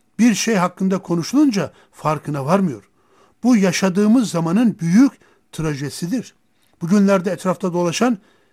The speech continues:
birçok sahte öğretmen var. Sizi duyduğunuz her vaizi ve radyo konuşmacısını sınamanız için teşvik etmek istiyorum.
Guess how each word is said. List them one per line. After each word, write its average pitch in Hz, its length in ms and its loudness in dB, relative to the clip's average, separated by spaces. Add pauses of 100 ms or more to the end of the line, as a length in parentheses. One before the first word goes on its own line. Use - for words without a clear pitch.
(140)
birçok 190 440 -2
sahte 175 560 -8
öğretmen 127 500 -8
var. 104 100 -20 (760)
Sizi 190 520 0 (460)
duyduğunuz 214 840 2 (140)
her 254 340 2
vaizi 165 580 0 (560)
ve 147 160 -6 (100)
radyo 170 520 2
konuşmacısını 180 1080 0 (300)
sınamanız 185 680 2
için 233 360 0 (220)
teşvik 170 460 -4
etmek 131 280 -12
istiyorum. - 360 -16